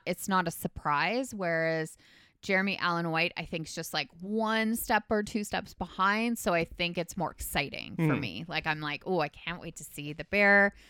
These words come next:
Speaker 1: Like, season two and just see what else he's gonna do.
Speaker 2: Um, all right, I'm gonna, I'm gonna switch over to the negatives. Let's, let's
Speaker 1: Okay.
Speaker 2: get a sell out of the way. I'm gonna sell,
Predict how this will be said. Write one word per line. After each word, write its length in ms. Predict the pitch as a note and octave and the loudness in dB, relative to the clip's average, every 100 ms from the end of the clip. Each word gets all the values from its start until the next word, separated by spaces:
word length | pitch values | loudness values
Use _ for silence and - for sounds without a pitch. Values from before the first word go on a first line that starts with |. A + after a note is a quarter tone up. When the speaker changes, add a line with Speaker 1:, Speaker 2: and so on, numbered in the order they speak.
| - - _ | -20 -20 _
Speaker 1:
Like, 160 | E3 D3+ | -6 -6
season 320 | - D#3+ D#3 | -6 -8 -8
two 360 | - A#3 A3 G#3 | -4 0 2 2
and 120 | E3+ | 0
just 160 | F#3 - | -4 -2
see 120 | A3 | 0
what 100 | F3+ | 2
else 260 | C#3 G3 - | 0 -2 -6
he's 380 | C#3 - - - - _ _ _ | -10 -10 -16 -20 -20 _ _ _
gonna 200 | D#3+ D#3+ | -16 -14
do. 160 | - - C4 _ _ _ _ _ _ _ _ _ _ _ _ _ - - - - - | -18 -20 -20 _ _ _ _ _ _ _ _ _ _ _ _ _ -20 -20 -20 -20 -8
Speaker 2:
Um, 540 | D3+ C#3+ C#3 C#3 C3 - | -2 0 2 0 -2 -4
all 80 | C#3 | 2
right, 160 | C3+ A#2 | 4 4
I'm 120 | A#2+ | 4
gonna, 320 | B2 A2+ G#2 - | 2 2 0 -2
I'm 100 | B2 | -4
gonna 140 | A#2+ | -4
switch 300 | A2+ - A#2 | -4 -6 -4
over 220 | A#2+ A2 A2+ | -4 -4 -8
to 160 | - | -8
the 100 | A2 | -6
negatives. 640 | G#2+ G#2 G2+ F#2+ F2+ - - | -4 -6 -6 -10 -14 -16 -6
Let's, 240 | A2 - | -6 -4
let's 200 | G2 - | -4 -2
Speaker 1:
Okay. 80 | C3+ | -2
Speaker 2:
get 80 | A2+ | -2
a 40 | |
sell 340 | A2 - A2 A2+ | -2 -4 -4 -2
out 120 | G#2+ | -4
of 80 | G2+ | -6
the 80 | G2+ | -8
way. 220 | G#2 G2+ | -8 -6
I'm 120 | G#2 | -6
gonna 140 | A#2 A2+ | -6 -8
sell, 760 | - - C3+ C3 A#2+ A2 G#2 | -10 -6 2 4 4 2 -4